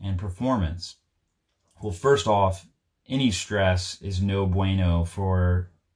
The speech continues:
um, the, the human body. Stress slows down all metabolic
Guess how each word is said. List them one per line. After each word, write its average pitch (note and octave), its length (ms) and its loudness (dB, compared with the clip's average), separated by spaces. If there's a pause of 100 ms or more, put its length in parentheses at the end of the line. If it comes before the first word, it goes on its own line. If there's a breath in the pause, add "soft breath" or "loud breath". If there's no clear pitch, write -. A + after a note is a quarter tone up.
um, F2+ 520 2
the, F2+ 320 -2
the G#2 100 -6
human F#2+ 340 0
body. F2 420 2
Stress - 500 0
slows G#2+ 420 0
down G2+ 400 -2
all G#2+ 640 0
metabolic F#2 800 0